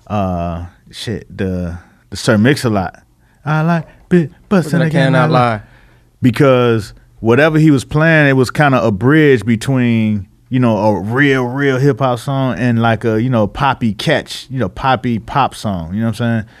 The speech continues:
Speaker 1: So it, it was a good bridge to throw in that Sir Mix-a-Lot, and it worked, you know what I'm saying? So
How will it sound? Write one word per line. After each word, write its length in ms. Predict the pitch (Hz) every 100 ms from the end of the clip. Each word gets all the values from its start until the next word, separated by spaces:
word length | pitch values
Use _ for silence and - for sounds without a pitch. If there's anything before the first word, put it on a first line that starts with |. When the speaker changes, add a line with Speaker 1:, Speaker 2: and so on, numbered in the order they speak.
| - -
Speaker 1:
So 200 | 120 113
it, 220 | 113 95
it 40 |
was 160 | 127 110
a 40 |
good 260 | 98 127 92
bridge 360 | 127 131 113 -
to 80 | 107
throw 280 | 120 113
in 160 | 110 104
that 180 | 107 95
Sir 180 | - 98
Mix-a-Lot, 480 | 127 - 101 82 - - _ _
and 360 | 107 110 104 101 -
it 140 | 104
worked, 280 | 170 - - _ - - _ -
you 80 | 113
know 80 |
what 120 | 117 123
I'm 60 |
saying? 100 | 117
So 380 | 117 123 117 104